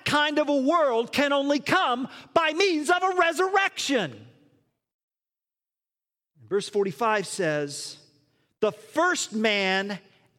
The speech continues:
Adam, became a living being. The last man, the, or the last Adam," well, Adam means man.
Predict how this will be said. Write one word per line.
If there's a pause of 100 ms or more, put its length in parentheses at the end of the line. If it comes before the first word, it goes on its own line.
Adam, (960)
became (160)
a
living
being. (1160)
The
last
man, (160)
the,
or
the
last (100)
Adam," (840)
well,
Adam
means
man.